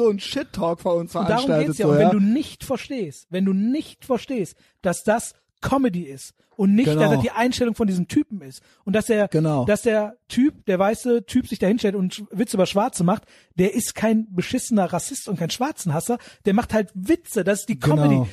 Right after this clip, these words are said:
Speaker 2: das ist ein Comedy-Programm. Und wenn du das nicht verstehst,
Speaker 1: Und da,
Speaker 2: Junge,
Speaker 1: da aus
Speaker 2: dann
Speaker 1: allem
Speaker 2: häng dich auf. Ehrlich, dann hast du nichts in dieser Welt verloren.
Speaker 1: Ich denke mal, wenn
Speaker 2: Du
Speaker 1: man
Speaker 2: machst die Welt zu einem schlechteren Ort.
Speaker 1: aufgrund der Hautfarbe Witze nicht macht,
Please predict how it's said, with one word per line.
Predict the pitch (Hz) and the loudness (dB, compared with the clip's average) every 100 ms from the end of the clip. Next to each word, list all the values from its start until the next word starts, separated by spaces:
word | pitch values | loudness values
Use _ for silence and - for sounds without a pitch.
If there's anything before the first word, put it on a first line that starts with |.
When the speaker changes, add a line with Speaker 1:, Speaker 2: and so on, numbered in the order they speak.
| - | -2
Speaker 2:
das | 240 262 | -2 -2
ist | 226 | -4
ein | 214 | -4
Comedy-Programm. | - 294 233 196 180 156 147 139 _ _ - | -4 -6 -6 -10 -12 -10 -10 -10 _ _ -2
Und | 202 | 2
wenn | 220 | 2
du | |
das | 226 | 0
nicht | 254 - | -2 -2
verstehst, | 220 262 240 | -2 0 0
Speaker 1:
Und | - 226 | 2 2
da, | 277 170 | 2 2
Speaker 2:
Junge, | 202 285 | 2 4
Speaker 1:
da | 277 311 | 4 2
aus | - | 0
Speaker 2:
dann | 214 208 | 2 4
Speaker 1:
allem | 226 | 4
Speaker 2:
häng | 302 277 | 2 2
dich | 214 - | -2 -4
auf. | 233 320 226 151 - - _ | -4 0 0 0 -8 -20 _
Ehrlich, | 247 285 185 | -2 0 0
dann | 220 | 0
hast | 226 - | 0 2
du | |
nichts | 233 285 - | 2 0 -2
in | 226 | 0
dieser | 262 202 | 0 0
Welt | 254 - | -2 -2
verloren. | 208 208 302 214 170 | -2 0 0 -2 -2
Speaker 1:
Ich | - | 0
denke | 202 240 208 | 0 0 0
mal, | 185 170 | 0 0
wenn | 165 | 0
Speaker 2:
Du | 185 | 2
Speaker 1:
man | 220 | 2
Speaker 2:
machst | 254 220 | 2 0
die | |
Welt | 214 262 | 0 0
zu | - | 0
einem | 226 | -2
schlechteren | - 262 - 233 240 | 0 -4 -2 -4 -4
Ort. | 254 180 _ _ - | -6 -10 _ _ -2
Speaker 1:
aufgrund | 165 - - 151 226 320 330 | -2 -2 -12 -4 -2 -2 -2
der | 220 160 156 | -4 -2 -2
Hautfarbe | 214 - 175 156 143 143 151 | -2 -4 -6 -6 -4 -6 -8
Witze | 190 - 156 | -10 -10 -10
nicht | 143 180 294 - - 143 | -10 -8 -6 -6 -8 -8
macht, | 139 - | -8 -10